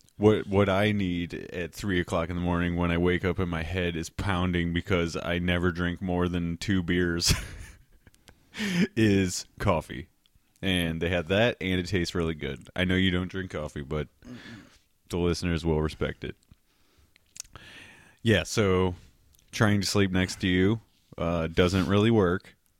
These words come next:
Speaker 2: Yes, it does.
Speaker 1: Uh, very comfortable bed, but, um, fell asleep watching N X T last night.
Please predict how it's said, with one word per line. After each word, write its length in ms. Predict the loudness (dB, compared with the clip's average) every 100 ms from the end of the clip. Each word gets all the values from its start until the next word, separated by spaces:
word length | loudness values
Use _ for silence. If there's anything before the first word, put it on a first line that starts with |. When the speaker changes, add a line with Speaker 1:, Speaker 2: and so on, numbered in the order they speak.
| -18 -12
Speaker 2:
Yes, 260 | -10 -10
it 20 | -8
does. 320 | -8 -8 -10 -14 -16 -20 -20 -20 -10 0
Speaker 1:
Uh, 320 | 2 4 2
very 280 | 2 2 2
comfortable 380 | 0 0 0
bed, 400 | 2 4 2 0 -6 -14 -20 -12 2
but, 360 | 4 4 2 -8 -16 -12 -4
um, 760 | -2 0 0 0 -2 -4 -6 -10 _ _ _ -10
fell 180 | 0 2
asleep 280 | 2 0 4
watching 340 | 4 2 -2
N 100 | 0
X 200 | -2 -4
T 180 | -4 -2
last 240 | 0 0 -2
night. 320 | -2 -2